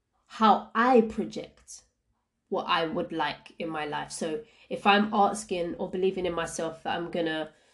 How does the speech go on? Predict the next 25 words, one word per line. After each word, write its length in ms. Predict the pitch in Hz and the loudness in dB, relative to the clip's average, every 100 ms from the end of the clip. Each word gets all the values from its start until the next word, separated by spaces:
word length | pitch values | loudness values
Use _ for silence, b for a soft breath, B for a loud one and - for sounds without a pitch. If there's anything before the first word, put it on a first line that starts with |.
| b b _ | b b _
um, 460 | 180 160 156 151 160 _ | -2 0 -2 -6 -10 _
get 200 | 196 - | -4 -2
a 60 | |
job, 420 | - 180 151 220 - _ _ | -2 0 0 -4 -10 _ _
actually 360 | 254 - 269 277 | 2 2 4 6
believing 500 | 214 208 226 220 196 | 8 8 6 6 2
in 100 | 180 | 0
myself, 420 | 156 - - - _ _ _ - | -4 -8 -14 -18 _ _ _ -6
you 160 | 190 | -4
know, 240 | 175 175 170 | -2 -4 0
and, 220 | 202 185 | -2 0
and 320 | 202 190 190 | -2 0 8
knowing 320 | 214 254 247 202 | 10 10 8 4
I've 180 | 190 | 0
got 140 | 208 - | -6 -6
the 60 | |
capabilities 1040 | 202 208 202 226 220 196 196 - - - - b b b - | -6 -4 -2 -2 -2 -4 -6 -12 -12 -14 -20 b b b -8
according 540 | 220 - 254 220 202 | -8 2 6 6 6
to 140 | 202 214 | 2 -2
if 200 | 214 180 | -2 -4
I 100 | 165 | -4
work 340 | 180 175 - | -4 -4 -6
hard 240 | 175 160 | -8 -8
and 120 | 165 160 | -8 -8
I 180 | 156 | -10